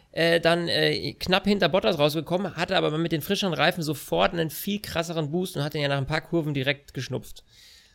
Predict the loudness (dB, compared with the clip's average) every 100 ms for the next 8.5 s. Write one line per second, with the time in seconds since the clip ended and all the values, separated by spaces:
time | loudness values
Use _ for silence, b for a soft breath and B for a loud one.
0 | b -4 -2 -2 -2 -2 -2 -6 -8 _
1 | _ _ _ _ _ _ _ _ 2 2
2 | 0 2 4 4 2 0 -2 0 0 2
3 | 0 -2 -6 -6 _ -2 -2 -2 -2 0
4 | 0 0 4 4 4 -2 -2 0 0 -2
5 | -2 0 0 0 -2 -2 -4 -4 -2 -2
6 | -4 -4 -2 -2 -2 -6 -6 -4 -6 -6
7 | -6 -8 -18 _ _ _ _ _ -2 0
8 | 0 -2 0 0 -6